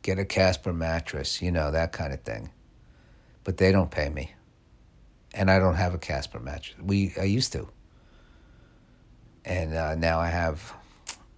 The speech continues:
forget the name. So, but it's good. And so is the, I've never had a bad mattress. I think that's, I've never had a mattress I didn't like. I had a mattress that just was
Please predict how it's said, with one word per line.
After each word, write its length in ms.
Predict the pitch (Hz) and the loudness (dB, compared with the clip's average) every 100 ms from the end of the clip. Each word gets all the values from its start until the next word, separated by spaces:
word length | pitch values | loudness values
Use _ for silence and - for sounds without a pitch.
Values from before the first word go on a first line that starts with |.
| - - - - - - - - | -20 -20 -20 -20 -20 -20 -20 -14
forget 320 | - - 80 | -8 -4 -4
the 60 | 85 | -4
name. 240 | 73 73 - - - - - - - - - - - | -6 -6 -8 -18 -20 -20 -20 -20 -20 -20 -20 -18 -6
So, 580 | - - 85 78 73 - - - - - - | -2 0 0 0 -4 -10 -20 -20 -20 -20 -6
but 120 | 90 | 0
it's 140 | 95 98 | 2 2
good. 400 | 82 82 87 - - - - - - - - - - - - - | 2 2 0 -4 -16 -20 -20 -20 -20 -20 -20 -20 -20 -20 -20 -4
And 120 | 107 127 | 0 4
so 160 | 190 | 4
is 120 | 175 - | 4 2
the, 140 | 67 - - - - - - | -8 -12 -20 -20 -20 -6 0
I've 100 | 180 | 8
never 220 | 151 110 | 8 10
had 140 | 101 | 6
a 20 | |
bad 280 | 82 82 76 | 4 4 2
mattress. 600 | 69 73 - 98 - - - - | 0 -4 -6 -6 -4 -6 -8 4
I 60 | |
think 200 | 139 135 | 8 8
that's, 380 | 107 101 - - - - - - - | 8 6 4 -2 -10 -14 -16 -16 -2
I've 200 | 120 131 | 2 4
never 360 | 123 123 120 113 | 6 6 6 6
had 140 | 104 | 4
a 40 | |
mattress 460 | 92 87 85 - - | 2 0 -2 -4 -4
I 60 | 85 | -2
didn't 220 | 78 69 | -4 -4
like. 340 | 62 - - - - - - - - - | -8 -10 -16 -20 -20 -20 -20 -20 -14 4
I 80 | 120 | 8
had 120 | 139 | 8
a 40 | |
mattress 420 | 117 117 113 107 | 8 6 4 2
that 60 | - | 0
just 240 | 87 95 | 0 0
was 160 | 95 85 | 0 -2